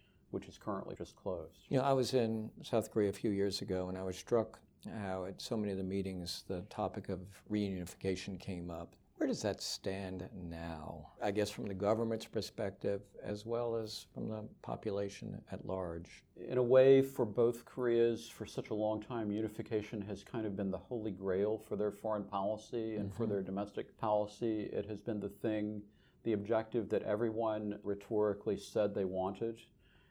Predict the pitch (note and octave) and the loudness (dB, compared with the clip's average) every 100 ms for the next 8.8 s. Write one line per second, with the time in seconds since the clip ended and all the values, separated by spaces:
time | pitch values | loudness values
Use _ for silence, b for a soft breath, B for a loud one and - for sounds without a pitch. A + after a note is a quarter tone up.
0 | b A#2+ A2 G#2+ A2+ G#2+ A2+ - A2 - | b -2 0 0 -2 -2 -6 -2 -4 0
1 | G#2+ G2+ G2+ G2+ G2+ G2 G#2 G2 G2+ F#2+ | 2 2 2 -2 -2 0 0 0 -4 -4
2 | - G2+ G#2 G#2 - G#2+ G#2+ A2+ - - | 0 2 4 0 -8 -4 -2 -2 -6 -20
3 | - A2+ G#2 G2+ G#2 G#2 G2 F#2+ - b | -8 0 4 4 4 2 2 -2 -8 b
4 | b b - G2+ A2 G#2 A2 A2 - - | b b -6 -2 0 0 0 -2 -6 -2
5 | A#2 A2+ A2 G#2+ G2 - - G#2 G2+ G#2 | 2 2 2 -2 -8 -14 -12 -4 2 6
6 | G2+ G#2 G2+ F#2+ G2 A#2+ A#2+ G#2 G#2+ G#2+ | 6 6 2 -2 -2 2 2 2 0 -4
7 | F2 F#2+ G#2+ - A2+ A#2 - - A2+ G2+ | -2 -2 -2 -2 -2 -2 -10 -2 0 2
8 | A2+ - A2+ A2 G#2 - A#2 | 0 -2 -2 0 0 0 -6